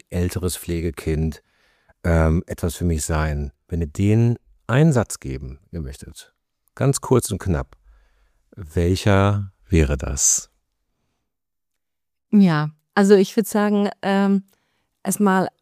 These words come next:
Speaker 2: Mut auch dazu zu haben, ähm, weil größere Kinder auch verdienen haben, verdient haben, geliebt zu werden und, ähm,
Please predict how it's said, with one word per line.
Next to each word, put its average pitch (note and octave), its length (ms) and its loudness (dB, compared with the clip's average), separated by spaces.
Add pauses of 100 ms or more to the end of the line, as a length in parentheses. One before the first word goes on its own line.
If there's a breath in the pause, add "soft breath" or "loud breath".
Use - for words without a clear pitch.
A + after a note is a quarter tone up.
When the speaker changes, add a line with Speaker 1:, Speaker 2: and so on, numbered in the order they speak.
Speaker 2:
Mut G#3 420 4
auch A#3 160 -6
dazu A#3 320 -2
zu - 280 -4
haben, A#3 400 0 (460 soft breath)
ähm, G3 640 0
weil G3 640 -4 (520)
größere G3 400 -2
Kinder G#3+ 540 -2 (240)
auch G3 520 -2 (120)
verdienen G3+ 540 0
haben, G3+ 360 0
verdient G#3 380 0
haben, G3 320 2 (360 soft breath)
geliebt G3 300 0
zu A3 140 -2
werden G#3+ 460 2 (640)
und, G3 600 4
ähm, G3 400 0